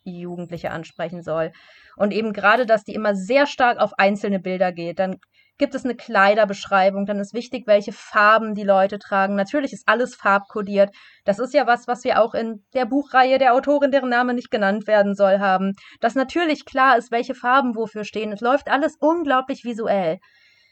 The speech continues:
Und hier einen Roman zu haben, der das einfach nicht macht, der mich dazu zwingt, mal anders zu denken, als immer nur in Bildern und immer nur in einer bestimmten Art von Bildern,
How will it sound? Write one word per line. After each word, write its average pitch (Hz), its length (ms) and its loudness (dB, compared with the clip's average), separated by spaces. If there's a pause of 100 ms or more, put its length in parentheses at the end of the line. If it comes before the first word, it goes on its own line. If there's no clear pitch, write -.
(220)
Und 226 440 2 (400)
hier 330 460 2
einen 269 240 2
Roman 269 340 0
zu 294 180 -4
haben, 214 220 0
der 208 100 4
das 214 160 -2
einfach 277 320 -2
nicht 202 280 -8
macht, 269 420 -4 (280)
der 226 120 4
mich 233 180 -2
dazu 220 320 -2
zwingt, 294 500 -4
mal 226 320 -2
anders 254 440 0
zu 196 100 -12
denken, 185 340 -8
als - 280 -10
immer 285 360 2
nur 247 320 -4
in 196 200 -4
Bildern 214 560 0
und - 120 -14
immer 190 200 -4
nur 208 100 -4
in 208 80 -6
einer 202 80 -4
bestimmten 208 480 -12
Art 254 300 0
von 208 260 -6
Bildern, 180 440 -6